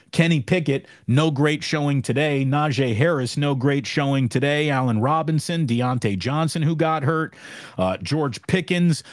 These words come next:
No one was outstanding, but I'm gonna, I'm gonna predict right now, you're not gonna see a lot of outstanding afternoons of offensive football against the forty-niners this year.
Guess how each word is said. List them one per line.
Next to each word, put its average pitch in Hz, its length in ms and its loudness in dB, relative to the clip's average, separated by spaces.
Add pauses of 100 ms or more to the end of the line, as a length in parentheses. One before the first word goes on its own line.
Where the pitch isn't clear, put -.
(140)
No 156 260 4
one 214 160 0
was 190 160 -2
outstanding, 160 920 -4
but 143 220 0
I'm 180 220 0
gonna, 214 280 -2
I'm 175 140 2
gonna 220 240 0 (400)
predict 156 480 -2
right 143 380 0
now, 117 480 0 (760)
you're 165 220 4
not 196 300 0
gonna 170 160 0
see 190 160 -6
a 160 80 -2
lot 156 180 0
of 139 80 -2
outstanding 156 1040 -4
afternoons 131 880 -2
of 113 140 -8
offensive 120 580 -4
football 95 640 -2 (560)
against 131 420 -2
the 120 40 -10
forty-niners 110 800 -2
this - 240 -10
year. 69 300 -10